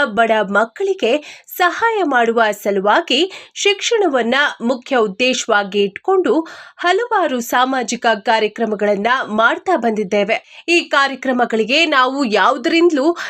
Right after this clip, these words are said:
ಯಾವುದೇ ರೀತಿಯ ದಾನಗಳನ್ನ ಪಡೆಯದೆ ನಮ್ಮ ಎನ್ ಜಿ ಒನ ಏಳು ಪದಾಧಿಕಾರಿಗಳೇ ವಹಿಸಿಕೊಂಡು ತಮ್ಮ ಆದಾಯದ ಶೇಕಡ ಹತ್ತರಷ್ಟನ್ನ ಈ ರೀತಿಯ ಸಮಾಜಮುಖಿ ಕಾರ್ಯಗಳಿಗೆ ಮೀಸಲಿಟ್ಟು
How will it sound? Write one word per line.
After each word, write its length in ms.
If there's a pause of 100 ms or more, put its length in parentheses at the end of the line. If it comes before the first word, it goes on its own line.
(100)
ಯಾವುದೇ 520
ರೀತಿಯ 320 (180)
ದಾನಗಳನ್ನ 600 (100)
ಪಡೆಯದೆ 920
ನಮ್ಮ 340
ಎನ್ 320
ಜಿ 140
ಒನ 320 (300)
ಏಳು 400
ಪದಾಧಿಕಾರಿಗಳೇ 1080
ವಹಿಸಿಕೊಂಡು 840 (280)
ತಮ್ಮ 240 (160)
ಆದಾಯದ 600 (420)
ಶೇಕಡ 460
ಹತ್ತರಷ್ಟನ್ನ 960 (280)
ಈ 200
ರೀತಿಯ 440
ಸಮಾಜಮುಖಿ 880
ಕಾರ್ಯಗಳಿಗೆ 760 (320)
ಮೀಸಲಿಟ್ಟು 540